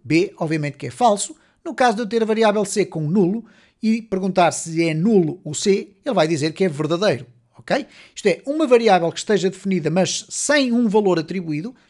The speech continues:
isto, ou com valor nulo, vai ser sempre verdadeira esta instrução que aqui está. Com o P H P oito, houve uma ligeira mudança na forma como o is null funciona. Então o que acontecia antes do P H P oito é que, eh, ao testar com o is null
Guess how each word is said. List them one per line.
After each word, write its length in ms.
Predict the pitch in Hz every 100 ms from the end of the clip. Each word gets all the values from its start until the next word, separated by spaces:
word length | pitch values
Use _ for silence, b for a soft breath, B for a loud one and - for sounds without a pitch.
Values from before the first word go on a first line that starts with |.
| b
isto, 140 | 196
ou 140 | 180 175
com 160 | 160
valor 260 | 151 170 180
nulo, 280 | 180 233 b b b
vai 240 | 196 254 208
ser 360 | 202 196 196 _ _
sempre 400 | - 180 160 147
verdadeira 560 | 127 180 165 147 151 147
esta 300 | 139 127 156
instrução 380 | 151 185 127 131
que 80 | 139
aqui 140 | 175
está. 260 | - - B B B -
Com 100 | 349
o 80 |
P 140 | 339 233
H 160 | 262 277
P 180 | 220
oito, 500 | 202 170 160 151 233 -
houve 260 | 214 190
uma 140 | 226 233
ligeira 400 | 220 175 240 262
mudança 540 | 214 190 185 - 233 b b -
na 140 | 233
forma 340 | - 226 233 233
como 280 | 220 214
o 320 | 226 202 214 -
is 280 | 208 220 139
null 420 | 156 208 220 220
funciona. 680 | _ - 208 - 170 117 - _ _ _ _ b b
Então 200 | 147 285
o 40 | -
que 80 |
acontecia 400 | 269 247 196 220
antes 120 | 202 208
do 60 |
P 100 | 196
H 160 | 185 190
P 120 | 214
oito 280 | 196 220 220
é 60 |
que, 280 | 220 220 214 B B B -
eh, 240 | 185 214 -
ao 200 | 240 277
testar 600 | - - 185 143 110 -
com 280 | 180 170 160
o 80 |
is 140 | 254 160
null 360 | 202 151 107